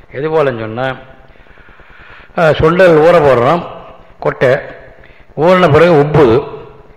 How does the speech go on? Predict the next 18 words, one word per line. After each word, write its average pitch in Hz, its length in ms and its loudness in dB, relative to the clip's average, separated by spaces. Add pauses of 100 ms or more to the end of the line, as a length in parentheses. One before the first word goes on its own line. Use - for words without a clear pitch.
(560)
உப்புதி, 175 460 0 (280)
உப்புறத்துக்கு, 156 760 -2 (880)
அஹ், 147 200 0
ஒரு 139 160 2
நிலை 139 240 2
ஏற்படுது. 113 480 0 (380)
அதன் 135 240 -4
பிறகு 160 180 2
முளை 113 300 -2
விடும். 107 260 -4 (1040)
முளை 131 300 -2
விடுவதற்கு 170 480 2
முதல்ல 147 420 0
உப்பும், 135 380 -2 (1160)
முதல்ல 131 300 -4
காஞ்சி 160 320 -2
போன 147 200 0
கொட்டை 120 340 0